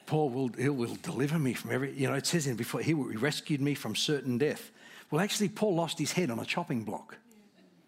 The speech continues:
when his time was up. Go figure. We need a theology of suffering. Y-, you know, it's like, "Lord, you can rescue me from this chopping block.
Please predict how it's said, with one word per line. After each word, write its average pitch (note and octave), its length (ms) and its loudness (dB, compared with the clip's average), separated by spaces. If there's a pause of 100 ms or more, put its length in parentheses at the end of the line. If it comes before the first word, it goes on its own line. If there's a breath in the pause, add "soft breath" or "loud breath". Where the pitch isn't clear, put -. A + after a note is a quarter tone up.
(520 soft breath)
when D3 120 4
his C3 140 2
time D#3+ 320 2
was A2+ 160 -2
up. D#2 220 -6 (3000 soft breath)
Go B3+ 160 4
figure. G3 400 2 (320 soft breath)
We A#3 120 6
need D#4 140 6
a B3 60 4
theology E3+ 540 4
of - 80 0
suffering. D#3 520 0 (1700 soft breath)
Y-, - 100 -8
you F#3+ 300 0
know, G#3+ 100 4
it's - 140 -2
like, D#3 160 -2
"Lord, A#3 340 2
you A3+ 160 2
can A#3 160 2
rescue A3+ 380 2
me F3+ 100 6
from A#2+ 200 -4
this G#2+ 120 0
chopping A#2+ 360 0
block. G#3+ 260 0